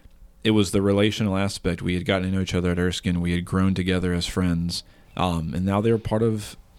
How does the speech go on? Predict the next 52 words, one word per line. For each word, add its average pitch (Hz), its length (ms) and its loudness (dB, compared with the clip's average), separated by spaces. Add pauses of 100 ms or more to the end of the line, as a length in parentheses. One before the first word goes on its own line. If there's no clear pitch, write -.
(100)
a 80 60 -2
really 98 320 2
cool 107 200 0
part 95 200 2
of 92 100 2
our 85 100 -2
life. 87 400 -2 (160)
Um, 80 240 0
these 92 140 2
are 98 40 0
the 90 40 0
same 95 160 0
people 98 200 2
who 92 80 2
were 92 60 4
in 92 100 0
our 101 80 0
wedding. 92 360 -2 (440)
Um, 80 460 -2 (680)
and 101 100 2
this 95 200 0
is 90 380 -2 (400)
turning 107 220 2
out 95 100 -2
to 92 60 -10
be 92 120 -2
a 85 160 -2 (280)
decent 101 340 0
transition 87 420 0
into 82 240 0
Erskine, 80 340 -2 (220)
<laughs> - 220 -16
um, 90 220 0
because 98 460 2
Erskine 107 300 0
is 98 140 0
relational. 98 540 -2 (200)
Um, 78 440 -4 (440)
if 87 120 -2
there's 95 200 0
three 113 180 2
things 107 300 2
that 90 140 0
could 90 120 -2
really 92 200 2
define 87 400 0
what 87 140 2
makes 90 220 -2
it - 40 -10
special, 143 360 0
it's 82 140 -2
relational, 127 580 0